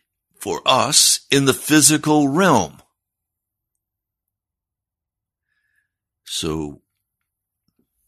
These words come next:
one precious woman who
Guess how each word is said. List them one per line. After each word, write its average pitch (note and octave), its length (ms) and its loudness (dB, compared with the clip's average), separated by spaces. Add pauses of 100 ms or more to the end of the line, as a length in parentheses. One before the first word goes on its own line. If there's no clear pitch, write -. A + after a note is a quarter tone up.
(1000)
one E2 480 -8 (300)
precious - 720 -6
woman F#2 380 -4
who D#2+ 280 -14